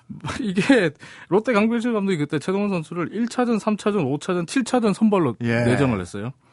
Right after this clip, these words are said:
Speaker 1: 그리고 경우에 따라서 육 차전 구원 투수로 던지게 하겠다라는 계획을
Speaker 2: 예.
Speaker 1: 짰습니다. 근데 이게 말이 안 되는 게, 당시 한국 시리즈 일, 이 차전이 대구에서 열리고, 하루 쉬고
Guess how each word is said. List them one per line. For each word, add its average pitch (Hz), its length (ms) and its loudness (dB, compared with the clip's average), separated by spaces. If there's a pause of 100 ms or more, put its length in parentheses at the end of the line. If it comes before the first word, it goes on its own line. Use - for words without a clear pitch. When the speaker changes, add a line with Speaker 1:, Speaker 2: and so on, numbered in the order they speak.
(100)
Speaker 1:
그리고 190 200 4
경우에 220 320 4
따라서 190 320 0
육 180 180 -4
차전 226 360 2
구원 196 260 2
투수로 185 340 -2
던지게 143 340 -2
하겠다라는 127 500 -4
계획을 101 240 -8
Speaker 2:
예. 95 40 -6
Speaker 1:
짰습니다. 90 480 -8 (220)
근데 - 160 -6
이게 240 100 2
말이 151 300 2
안 156 120 2
되는 151 220 0
게, 139 360 -2 (420)
당시 185 240 0
한국 247 260 2
시리즈 208 260 -4
일, 220 260 0
이 226 60 -2
차전이 180 380 -2
대구에서 151 420 -2
열리고, 110 460 -4 (600)
하루 233 340 0
쉬고 254 560 -2